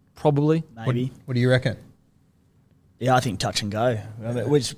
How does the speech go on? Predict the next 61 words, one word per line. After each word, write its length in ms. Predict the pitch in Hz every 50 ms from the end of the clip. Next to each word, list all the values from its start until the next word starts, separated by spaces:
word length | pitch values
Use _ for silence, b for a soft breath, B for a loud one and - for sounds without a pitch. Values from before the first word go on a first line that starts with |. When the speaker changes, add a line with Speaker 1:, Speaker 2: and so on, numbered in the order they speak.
| - - -
Speaker 3:
it, 260 | 147 147 151 156 -
like, 220 | 165 170 165 - -
the 80 | 156
form, 680 | - - 165 160 147 139 135 - - 131 120 113 113 - -
I 160 | - 107 135 139
don't 320 | 127 120 143 131 127 87
really 220 | 104 123 131 127
care 240 | 123 - 135 131 127
where 120 | 127 131 127
on 100 | 120 117
the 80 | 110
ladder. 320 | 107 120 143 147 131 110 107
Form's 360 | - - 131 139 139 135 110 117
the 80 | 117
issue 180 | 113 - 117 113
for 140 | - 120 110
me, 200 | 120 131 131 120
and 80 | 117
I 40 | 113
just 120 | 117 -
don't 100 | - 113
think 100 | 110 98
we're 80 | 107 113
looking 180 | 117 113 117 113
that 160 | 107 110 -
good 140 | 127 127 127
at 80 | 101
the 60 | 110
moment. 340 | 120 123 123 127 123 117 - B B B B B B B B B
You 100 | - 156
know, 100 | 151 147
the 80 | 151 156
silver 260 | - - 202 180 147
lining 220 | 131 127 127 127 123
is 80 | 123
I 140 | 135 - 135
still 180 | 131 - 208 214
think 160 | - 220 175
our 80 | 131
forward 260 | - - 127 131 127 120
pack 160 | 135 117 107
are 40 | 107
doing 240 | - 113 104 101
a 20 | 104
job 300 | 104 - 131 139 139 123
and 100 | 123 123
looking 240 | 123 - 120 117 110
good 140 | 120 113
enough. 340 | 107 110 120 123 120 113 -
I 80 | 120 117
just 180 | 113 110 -
think 160 | - 113 107 101
there 100 | 110 110
needs 180 | 113 110 110 -
to 60 | 120
be 40 | 107
some 140 | - 104
changes 400 | 104 - 120 113 117 113 107 104
made 220 | 110 113 113 110 107
i-, 20 |
in 520 | 107 90 95 110 - 104 107 107 104 104